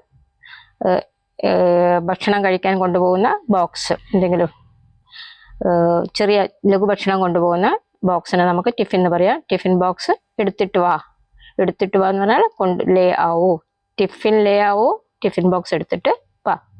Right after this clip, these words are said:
കൈ സോപ്പിട്ട് കഴുകുക.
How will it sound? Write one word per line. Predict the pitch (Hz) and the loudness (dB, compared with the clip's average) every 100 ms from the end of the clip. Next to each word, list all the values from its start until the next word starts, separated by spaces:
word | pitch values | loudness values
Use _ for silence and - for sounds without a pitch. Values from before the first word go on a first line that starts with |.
| - - - - _ - _ - - - - - _ | -20 -20 -20 -20 _ -20 _ -20 -20 -20 -20 -20 _
കൈ | 226 262 | -2 -2
സോപ്പിട്ട് | - 208 190 208 190 185 | -2 -2 0 -2 -2 0
കഴുകുക. | 170 165 175 165 160 | 0 2 0 0 -6